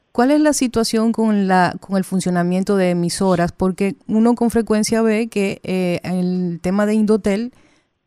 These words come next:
se mantienen, según informan, cerrando emisoras ilegales. Entonces, ¿cómo es posible que en la actualidad el número esté a esos niveles?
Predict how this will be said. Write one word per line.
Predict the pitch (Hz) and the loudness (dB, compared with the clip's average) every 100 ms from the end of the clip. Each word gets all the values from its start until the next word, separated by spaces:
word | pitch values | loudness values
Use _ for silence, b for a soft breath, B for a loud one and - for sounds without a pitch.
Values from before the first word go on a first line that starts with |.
| _ _ _ _ - | _ _ _ _ -12
se | - 180 | -4 0
mantienen, | 175 170 160 202 247 226 202 233 | 2 2 2 2 4 4 2 0
según | - 165 160 190 | 0 0 2 4
informan, | 226 208 196 175 170 170 - | 4 2 2 2 2 -2 -4
cerrando | - 196 185 214 262 | -2 0 2 2 2
emisoras | 240 185 - 175 170 - | 2 0 0 0 0 -2
ilegales. | - 185 180 220 247 170 - | -6 -2 0 0 0 -2 -2
Entonces, | 190 180 202 220 | -4 -2 0 -2
¿cómo | - 202 208 | 0 0 2
es | 220 | 0
posible | - 220 - 226 208 226 | 0 -2 0 0 0 -2
que | - 175 | -2 -2
en | 170 | 0
la | 165 | -2
actualidad | 165 175 180 180 190 202 | -2 -2 0 0 0 -2
el | 202 185 | -2 0
número | 180 180 185 | 2 2 0
esté | - 175 180 - b b b - | 0 -2 -4 -6 b b b -4
a | 165 | -2
esos | 165 180 - | -2 -4 -2
niveles? | 165 170 220 185 - | 0 0 0 -4 -8